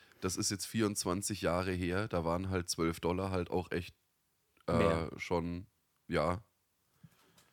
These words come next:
Speaker 1: scheiße viel Geld, vor allem für ein fucking, äh, ja, abgepacktes Sprudelwasser halt, ne?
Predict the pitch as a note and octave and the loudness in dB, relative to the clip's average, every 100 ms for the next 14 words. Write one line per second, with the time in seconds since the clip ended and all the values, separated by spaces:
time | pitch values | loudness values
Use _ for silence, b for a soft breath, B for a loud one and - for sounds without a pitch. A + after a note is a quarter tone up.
0 | _ - - F2+ G2 G2 F#2+ F2 D#2+ F2 | _ -6 0 2 2 -2 -2 0 2 2
1 | - - F2+ - F2+ E2+ - F2 G2 E2+ | 2 2 2 2 0 0 -2 -2 0 -2
2 | E2+ F2 - _ _ _ - D#2+ D#2+ D2 | -4 -6 -12 _ _ _ 0 2 2 2
3 | B1+ - - - D#2+ D#2+ D#2 - _ - | -2 -8 -12 0 2 2 0 -12 _ -2
4 | F2 - E2 E2+ - D#2+ - - - _ | -2 -2 -6 -6 -6 -6 -6 -8 -14 _
5 | _ _ _ _ _ _ _ _ _ - | _ _ _ _ _ _ _ _ _ -10
6 | G2 F#2+ E2 C#2 C#2+ B1+ - C2+ C2 - | -2 0 2 0 -2 -4 -6 -12 -10 -8
7 | D#2+ | -8